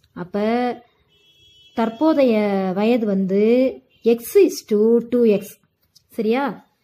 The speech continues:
அதாவது, அவர்களின் தற்போதைய வயது அப்படின்னா,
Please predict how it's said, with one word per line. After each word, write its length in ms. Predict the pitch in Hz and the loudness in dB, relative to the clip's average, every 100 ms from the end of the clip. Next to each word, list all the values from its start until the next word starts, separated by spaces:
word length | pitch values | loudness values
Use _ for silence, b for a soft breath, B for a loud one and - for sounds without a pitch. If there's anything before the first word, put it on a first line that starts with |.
| _ _ _ | _ _ _
அதாவது, 580 | 196 214 220 330 523 _ _ _ _ _ _ _ _ _ _ _ - | -8 -4 -2 -4 -4 _ _ _ _ _ _ _ _ _ _ _ -10
அவர்களின் 480 | 220 220 214 311 | -6 -2 -2 -4
தற்போதைய 480 | 359 233 247 254 247 | -6 -6 -2 0 0
வயது 420 | 196 190 185 185 185 | 0 -2 -4 -6 -8
அப்படின்னா, 640 | 180 185 190 202 233 240 | -8 -4 -4 -2 -4 -4